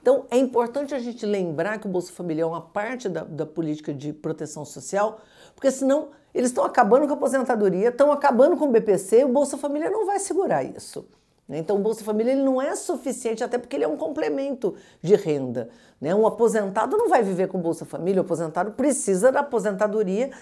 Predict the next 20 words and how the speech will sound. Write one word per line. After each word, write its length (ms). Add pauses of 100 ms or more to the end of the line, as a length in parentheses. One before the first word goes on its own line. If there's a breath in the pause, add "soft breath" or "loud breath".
(120)
trabalhou 540
a 40
vida 300
toda, 540 (240 loud breath)
agora 480
é 40
idoso, 580
não 180
só 180
ele 180
merece, 1080 (260 loud breath)
né, 200
esse 220
período 600
que 100
é 40
um 80
período 280
de 140
descanso, 720